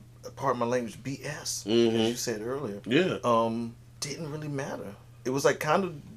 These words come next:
Speaker 1: what you needed.
Speaker 2: I did, yeah. Yeah, it definitely, yeah. Again, I was at the job, I, you know, I was just getting beat down a lot,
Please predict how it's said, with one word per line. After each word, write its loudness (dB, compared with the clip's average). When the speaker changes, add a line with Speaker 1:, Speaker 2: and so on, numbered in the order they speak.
Speaker 1:
what 4
you -4
needed. -4
Speaker 2:
I 8
did, 10
yeah. 6
Yeah, 12
it 8
definitely, 8
yeah. 8
Again, 10
I 12
was 10
at 8
the 2
job, 10
I, 10
you 4
know, 6
I 6
was 0
just 0
getting 6
beat 2
down 8
a 2
lot, 6